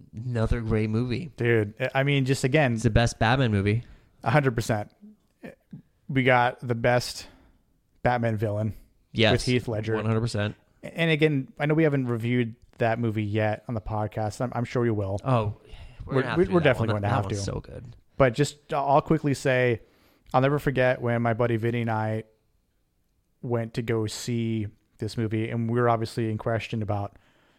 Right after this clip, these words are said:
Speaker 2: you know, Heath Ledger,
Speaker 1: Yeah, but
Speaker 2: the
Speaker 1: the
Speaker 2: guy from A
Speaker 1: trailer
Speaker 2: Knight's Tale. Well, I know, but, like, the trailer didn't really. Trailers were great back then.
Speaker 1: Dude, trailer, I,
Speaker 2: Trailers were
Speaker 1: that
Speaker 2: so much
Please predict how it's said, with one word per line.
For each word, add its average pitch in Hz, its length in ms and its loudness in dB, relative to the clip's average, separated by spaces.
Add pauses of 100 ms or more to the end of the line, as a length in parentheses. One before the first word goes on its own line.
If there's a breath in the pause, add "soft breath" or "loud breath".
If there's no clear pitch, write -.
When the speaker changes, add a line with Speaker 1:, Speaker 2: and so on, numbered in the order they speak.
(200)
Speaker 2:
you 104 60 -6
know, 92 240 -10 (320)
Heath 139 320 2
Ledger, 120 680 0 (280)
Speaker 1:
Yeah, 156 200 2
but 131 120 4
Speaker 2:
the 123 80 4
Speaker 1:
the 123 60 8
Speaker 2:
guy 120 180 8
from 147 200 4
A - 40 6
Speaker 1:
trailer - 100 4 (180)
Speaker 2:
Knight's - 180 -2
Tale. 190 300 4
Well, 180 160 8
I 180 80 10
know, 208 160 8
but, 143 160 4
like, 135 140 2
the 139 80 2
trailer 208 280 2
didn't 156 240 0
really. 147 240 0 (320)
Trailers 403 360 6
were 151 80 4
great 127 320 2
back 101 260 -4
then. 92 200 -6
Speaker 1:
Dude, 117 260 2
trailer, 139 460 4
I, 120 120 -2
Speaker 2:
Trailers 233 300 4
were 302 60 4
Speaker 1:
that 151 320 4
Speaker 2:
so 190 280 4
much 196 360 2